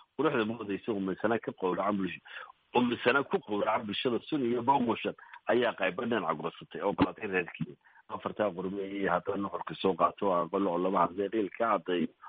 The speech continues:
oo aan qumaatiga ridada yoolka qabadsiiyo. Balanqeexo qodob ii hadhay, oo weli qarsoonaana. Qarnigeenu joogniyo waqtigan qabarka loo guuray,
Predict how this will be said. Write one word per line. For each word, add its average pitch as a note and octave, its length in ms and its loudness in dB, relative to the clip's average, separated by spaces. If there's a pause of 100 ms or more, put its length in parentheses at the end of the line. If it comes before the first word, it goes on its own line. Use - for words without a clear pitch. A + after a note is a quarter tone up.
(160)
oo G#2 80 6
aan G2 160 4
qumaatiga G#2+ 480 2
ridada G2 340 -2
yoolka G2+ 380 0
qabadsiiyo. F2+ 600 -2 (800)
Balanqeexo G2 600 4
qodob G#2+ 240 2
ii F#2+ 80 2
hadhay, D#2+ 320 -2
oo G2 80 2
weli G#2 160 2
qarsoonaana. E2+ 640 -6
Qarnigeenu G#2 480 2
joogniyo G#2 480 2
waqtigan F#2 320 -2
qabarka F#2 360 2
loo F2 200 0
guuray, - 320 -12